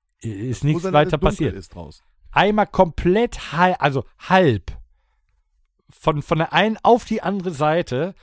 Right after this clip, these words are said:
Speaker 1: und nicht gekratzt. Da fehlt also richtig Aluminium. Und hinten zum Glück nur ein Drittel.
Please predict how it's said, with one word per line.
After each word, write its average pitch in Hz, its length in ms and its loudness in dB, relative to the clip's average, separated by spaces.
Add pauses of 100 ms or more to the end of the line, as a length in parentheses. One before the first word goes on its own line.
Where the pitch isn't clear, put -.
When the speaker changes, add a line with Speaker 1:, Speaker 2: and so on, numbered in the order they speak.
(180)
Speaker 1:
und 131 160 2
nicht - 340 -2 (680)
gekratzt. - 880 -4 (400)
Da 110 100 -4
fehlt 151 300 0
also 127 180 2
richtig 139 460 -2
Aluminium. 139 840 2 (800)
Und 143 200 0
hinten 185 360 4
zum 156 200 -2
Glück 160 260 4
nur 135 180 8
ein 127 40 2
Drittel. 120 420 -4